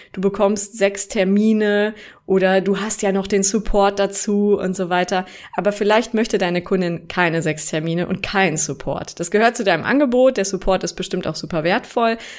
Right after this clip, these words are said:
Aber worum geht es denn eigentlich? Es geht um den Nutzen. Also was bringt dir das Angebot?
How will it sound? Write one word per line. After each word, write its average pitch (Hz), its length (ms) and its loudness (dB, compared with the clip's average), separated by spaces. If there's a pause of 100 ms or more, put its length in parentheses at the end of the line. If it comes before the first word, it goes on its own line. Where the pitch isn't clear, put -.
(140)
Aber 196 300 0
worum 226 300 4
geht 226 180 -2
es 208 140 -2
denn 190 200 -2
eigentlich? 196 840 0
Es - 140 -4
geht 208 180 0
um 185 140 0
den 185 220 0
Nutzen. 196 440 -2
Also 160 300 -6
was 202 400 0
bringt 196 360 2
dir 175 80 0
das 151 200 -4
Angebot? 143 560 -8